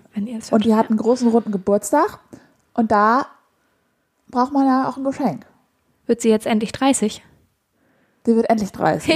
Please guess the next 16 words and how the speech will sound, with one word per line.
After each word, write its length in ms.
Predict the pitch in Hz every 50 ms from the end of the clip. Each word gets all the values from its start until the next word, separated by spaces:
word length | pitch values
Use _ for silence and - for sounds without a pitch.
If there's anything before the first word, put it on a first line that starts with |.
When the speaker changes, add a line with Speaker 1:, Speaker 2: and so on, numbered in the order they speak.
| 302
Speaker 1:
Ja. 60 | -
Speaker 2:
ja. 20 | -
<laughs> 800 | - 196 240 - - - 392 - 466 - - 453 294 302 - 440 415 - - - - 427 - 554 - - - - - _ _ _ _ - - 719 831 831 698 640 494 427 440 -
Genau. 340 | 381 285 254 220 202 185 - - - - - - - - - - - - - - - - - - - - - - - - - _ _ _ _ _ _ _ _
Und 140 | - 240 233
ich 60 | -
hab 80 | 240 -
noch 120 | 240 190
kein 140 | - 214 190
Geschenk. 380 | 185 190 - 196 165 165 - - _ _ -
Und 120 | - 202 -
es 120 | 208 -
ist 80 | 214 208
Speaker 1:
Ah. 120 | 214 226
Speaker 2:
Freitag 340 | 226 - 240 302 294 294 294
und 240 | - - 208 208